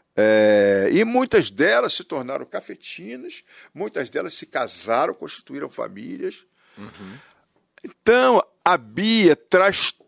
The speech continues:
Speaker 1: a Bia traz to-, uma outra visão disso tudo, tá certo?
Speaker 2: Sim.
Speaker 1: Ela diz que, não, ela reconhece toda a minha pesquisa, porque ela usou todos esses livros também, né?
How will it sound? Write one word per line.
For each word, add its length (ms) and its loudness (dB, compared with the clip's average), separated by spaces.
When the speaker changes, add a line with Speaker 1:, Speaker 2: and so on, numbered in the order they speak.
Speaker 1:
a 100 4
Bia 340 0
traz 420 0
to-, 420 6
uma 160 4
outra 560 6
visão 540 -4
disso 280 -6
tudo, 560 -4
tá 120 0
certo? 440 0
Speaker 2:
Sim. 140 -16
Speaker 1:
Ela 320 6
diz 640 0
que, 500 2
não, 240 0
ela 220 4
reconhece 680 0
toda 320 2
a 40 -6
minha 160 -2
pesquisa, 680 0
porque 280 0
ela 120 4
usou 640 0
todos 380 4
esses 260 0
livros 400 -2
também, 460 -2
né? 280 -2